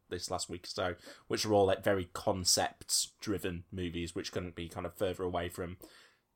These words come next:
Happy Gilmore, Waterboy, Billy Madison kind of Sandler. But I digress. Um, I think, <laughs> I think what I'd like to talk about, um, is A Hard Day's Night, which, um, I don't know if it still is, but was on the iPlayer in the U K.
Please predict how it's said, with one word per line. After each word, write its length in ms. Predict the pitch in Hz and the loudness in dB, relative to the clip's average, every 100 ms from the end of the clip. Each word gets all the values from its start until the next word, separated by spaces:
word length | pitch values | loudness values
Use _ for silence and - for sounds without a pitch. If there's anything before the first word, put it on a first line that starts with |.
| _ _ | _ _
Happy 280 | - 104 98 | -2 -2 2
Gilmore, 440 | 98 87 87 85 | 2 2 0 0
Waterboy, 720 | 87 85 - - 90 82 82 85 | 0 -2 -2 -2 0 0 -2 -4
Billy 180 | - 85 | -4 -2
Madison 440 | 82 82 87 92 85 | -4 -2 -2 -2 -4
kind 280 | 85 85 | -8 -8
of 220 | 85 82 - _ | -8 -12 -20 _
Sandler. 420 | - 87 82 85 - - - - _ | -6 -4 -6 -8 -10 -20 -20 -20 _
But 220 | 208 190 - | 12 12 12
I 100 | 147 | 12
digress. 560 | 143 147 185 180 - - 143 | 12 12 12 12 12 10 12
Um, 680 | 143 147 151 151 147 151 - _ _ _ - | 12 12 12 12 12 6 -4 _ _ _ 6
I 60 | |
think, 360 | 143 240 247 226 | 10 10 10 6
<laughs> 40 | - | 4
I 420 | 131 185 - 175 | 8 6 10 8
think 240 | - 240 | 8 6
what 140 | 220 147 | 12 12
I'd 80 | 135 | 12
like 180 | 180 | 8
to 160 | 170 - | 8 4
talk 200 | 98 - | 4 0
about, 320 | 80 92 - _ _ 123 | 0 0 0 _ _ 6
um, 500 | 117 120 123 127 - | 10 10 10 6 6
is 440 | 135 127 131 131 - - - | 8 10 10 8 2 -16 4
A 80 | 127 | 6
Hard 320 | 160 170 175 | 12 12 12
Day's 260 | 160 143 147 | 12 10 8
Night, 320 | 147 113 - | 4 4 0
which, 460 | 123 113 - - - 117 | 4 4 4 0 2 4
um, 180 | 110 113 | 4 6
I 60 | |
don't 140 | 156 180 | 6 6
know 60 | |
if 120 | 190 | 4
it 100 | 190 | 6
still 220 | - 120 101 | 6 6 4
is, 160 | 131 | 2
but 140 | - 123 | 0 0
was 120 | 123 | 0
on 100 | 120 | 4
the 60 | 120 | 6
iPlayer 600 | 123 120 104 95 104 120 | 6 4 0 2 0 -2
in 100 | 104 | -2
the 80 | |
U 100 | 98 | -4
K. 320 | 92 95 104 | 0 0 0